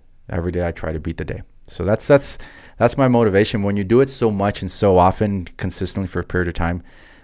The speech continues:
um, it's hard for you not to, uh, impact your immediate circle. 'Cause if you hang around a lazy person enough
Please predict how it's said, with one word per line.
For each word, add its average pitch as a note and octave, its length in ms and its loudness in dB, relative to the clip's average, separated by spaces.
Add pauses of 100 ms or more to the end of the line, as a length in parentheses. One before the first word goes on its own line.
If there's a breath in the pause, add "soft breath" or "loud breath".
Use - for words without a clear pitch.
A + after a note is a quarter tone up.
(120 loud breath)
um, E2+ 680 -6 (400)
it's - 220 -8
hard A2 720 6
for - 140 -4
you F#2 180 -2
not F#2 240 -2
to, F2+ 380 -4 (500 soft breath)
uh, E2 680 0 (500)
impact G2 440 0 (580)
your F#2 260 0
immediate F2+ 380 -2
circle. - 460 -6 (640)
'Cause F2 420 -4 (540 soft breath)
if - 160 0
you G#2+ 100 4
hang A#2+ 160 6
around C#3 220 4
a F#2+ 80 4
lazy F#2 300 2
person A2 420 2
enough F#2 480 -2